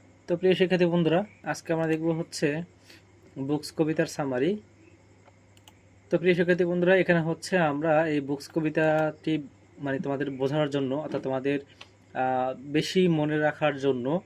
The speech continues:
আমি একশো পঞ্চাশ শব্দের মধ্যে তোমাদের একটি সামারি এখানে লিখে রেখেছি।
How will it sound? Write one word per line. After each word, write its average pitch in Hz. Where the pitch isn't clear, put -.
আমি 139
একশো 156
পঞ্চাশ 156
শব্দের 151
মধ্যে 139
তোমাদের 143
একটি 135
সামারি 135
এখানে 135
লিখে 135
রেখেছি। 131